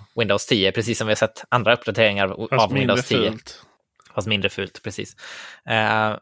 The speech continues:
Speaker 1: ja, så att, eh, jag, jag tycker inte att det finns bara dåliga saker att nämna om Windows elva. Men en sån sak som vi har så svårt att släppa är vilken katastrof det är med Windows elva och, eh, webbläsare.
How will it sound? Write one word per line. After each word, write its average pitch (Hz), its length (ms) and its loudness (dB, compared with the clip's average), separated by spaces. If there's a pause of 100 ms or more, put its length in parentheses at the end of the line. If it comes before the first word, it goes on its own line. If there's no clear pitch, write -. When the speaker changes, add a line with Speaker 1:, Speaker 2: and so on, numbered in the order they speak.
Speaker 1:
ja, 180 260 2
så - 80 0
att, - 100 -2
eh, 165 80 8
jag, 147 300 6 (400)
jag 127 160 0
tycker 165 120 -2
inte 170 140 2
att 156 80 2
det 143 60 -8
finns 135 240 -2
bara 135 300 6
dåliga 117 340 4
saker 120 260 -2
att 113 60 -2
nämna 107 400 -4
om 107 380 -4
Windows 104 220 -4
elva. 104 340 2
Men 139 320 2
en 131 200 2
sån 117 320 0
sak 110 240 0
som - 80 -12
vi 104 60 -6
har 104 160 2
så 104 220 -4
svårt - 240 -10
att - 160 -16
släppa - 320 -2
är 101 260 2 (300)
vilken 127 380 2 (320)
katastrof 127 760 0
det 123 160 2
är 101 240 4
med 101 400 -2 (460)
Windows 127 300 2
elva 104 580 2
och, - 380 -2 (580)
eh, 104 180 -4
webbläsare. 117 880 2